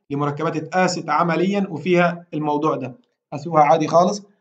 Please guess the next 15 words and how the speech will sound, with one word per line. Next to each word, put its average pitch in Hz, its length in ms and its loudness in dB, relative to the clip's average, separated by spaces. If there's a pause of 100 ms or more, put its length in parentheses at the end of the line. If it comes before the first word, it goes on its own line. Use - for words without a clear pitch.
(120)
تشغلوش 147 300 -4
بالهم 156 240 2
بحتة 147 380 -4
إن 151 80 -4
هو 151 100 2
هرفع 151 240 2
الحرارة 151 320 2
ولا 147 140 0
لأ. 160 240 2 (440)
المركب 151 400 2
الحتة 147 280 -6
دي 190 320 0 (1500)
أمايد، 143 480 4 (380)
كأنها 165 360 6
أمايد، 135 300 4